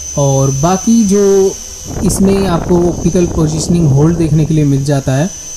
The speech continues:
तो उसकी वजह से ये एक जगह पर रुका रहता है, तो fly करने में अलग ही लेवल का मज़ा आता है। आप देख सकते हैं कि कितनी अच्छी तरह से ये एक जगह पर रुका हुआ है। और मैं इस remote से कुछ भी नहीं कर रहा हूँ, बिल्कुल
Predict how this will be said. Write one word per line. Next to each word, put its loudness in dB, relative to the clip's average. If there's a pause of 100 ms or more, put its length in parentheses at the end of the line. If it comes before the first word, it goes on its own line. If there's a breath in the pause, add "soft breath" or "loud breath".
(100)
तो 2
उसकी 0
वजह 2
से -2
ये 2
एक -2
जगह 0
पर 0
रुका 2
रहता -2
है, 0
तो 0
fly 0
करने 0
में -2
अलग 0
ही 2
लेवल 0
का -2
मज़ा 0
आता -4
है। 2
आप 0
देख 0
सकते -6
हैं 0 (640)
कि -2
कितनी 0
अच्छी 2
तरह 0
से 0
ये 2
एक -6
जगह 0
पर -2
रुका -2
हुआ -2
है। -4 (720)
और 2
मैं 4
इस -2
remote 4
से 0
कुछ -2
भी 4
नहीं 4
कर 0
रहा 2
हूँ, 2
बिल्कुल 0